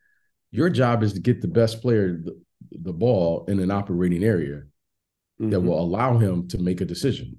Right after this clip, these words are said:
Speaker 1: either score, pass, okay, or get to the free throw line. Now,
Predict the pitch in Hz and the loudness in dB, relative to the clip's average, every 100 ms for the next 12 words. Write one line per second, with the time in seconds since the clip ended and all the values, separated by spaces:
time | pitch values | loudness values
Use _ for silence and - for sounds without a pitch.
0 | - 90 78 - - 90 127 240 - _ | -8 -6 -4 -8 -4 -2 0 -2 -12 _
1 | _ _ _ _ _ _ - 107 98 117 | _ _ _ _ _ _ 0 0 0 -2
2 | - - _ _ _ _ _ _ _ _ | -8 -16 _ _ _ _ _ _ _ _
3 | _ _ _ - 98 104 87 110 - _ | _ _ _ -10 -8 -4 -4 -4 -10 _
4 | 117 92 95 104 87 139 127 62 57 110 | -4 -2 0 -2 -2 -2 -2 -6 -10 -20
5 | _ _ _ _ _ _ _ _ _ 117 | _ _ _ _ _ _ _ _ _ -2
6 | 98 78 - | -2 -2 -12